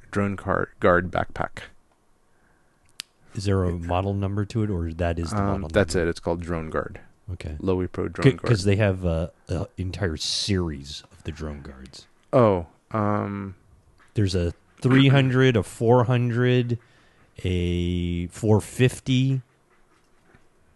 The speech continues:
Speaker 1: I think it's the four fifty. It's the most expensive one. <laughs> It's, um, what is the model?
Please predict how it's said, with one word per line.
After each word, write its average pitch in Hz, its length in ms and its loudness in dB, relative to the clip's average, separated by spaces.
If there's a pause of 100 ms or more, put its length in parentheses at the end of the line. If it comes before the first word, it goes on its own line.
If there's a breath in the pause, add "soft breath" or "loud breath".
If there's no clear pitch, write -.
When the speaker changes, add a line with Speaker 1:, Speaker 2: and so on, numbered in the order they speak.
(380)
Speaker 1:
I 98 40 -8
think 110 160 -2
it's 92 140 -2
the 87 100 -8
four 90 200 -8
fifty. 87 400 -14 (1400)
It's 120 140 -4
the 131 80 4
most 110 220 4
expensive 87 400 -10
one. 92 200 -12
<laughs> - 760 0 (2250 loud breath)
It's, - 340 -10
um, 92 280 -4
what 98 100 -8
is 110 120 -6
the 92 80 -6
model? 87 380 -4